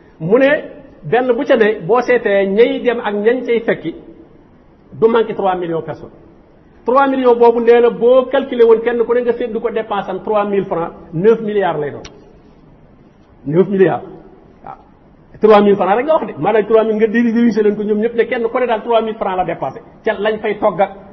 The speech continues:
nag yaag, paas yaag, baas yaag, oto yay dem ak carburant baag yépp. Nga calculer kenn ku ne trois mille francs la ca am. Loolu neuf milliards lay doon. Loolu nag mu am ñaari yoon ci at mi ci lu jege.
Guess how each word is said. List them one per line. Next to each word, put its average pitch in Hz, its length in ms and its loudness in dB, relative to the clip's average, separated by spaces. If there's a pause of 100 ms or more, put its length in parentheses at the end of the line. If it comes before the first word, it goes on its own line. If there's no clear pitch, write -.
nag 190 300 -2
yaag, 190 240 -2 (320)
paas 196 260 0
yaag, 196 220 0 (340)
baas 196 280 2
yaag, 196 220 0 (260)
oto 208 180 -2
yay 208 180 2
dem 196 160 0
ak 190 100 -4 (200)
carburant 202 420 2
baag 190 220 0
yépp. 294 200 6 (920)
Nga 156 140 0
calculer 226 380 2
kenn 220 220 0
ku 220 80 -2
ne 208 80 -2
trois 214 200 2
mille 196 120 0
francs 175 200 -4
la 160 60 -4
ca 139 120 -10
am. 123 100 -12
Loolu 185 160 -2
neuf 196 160 2
milliards 160 320 -6
lay 117 100 -12
doon. - 140 -20 (1080)
Loolu 202 200 4
nag 208 140 -2
mu 220 100 0
am 196 140 -4
ñaari 202 300 0
yoon 190 160 -2
ci - 80 -10
at - 160 -12
mi 139 100 -10
ci - 100 -10
lu 147 100 -8
jege. 151 340 -10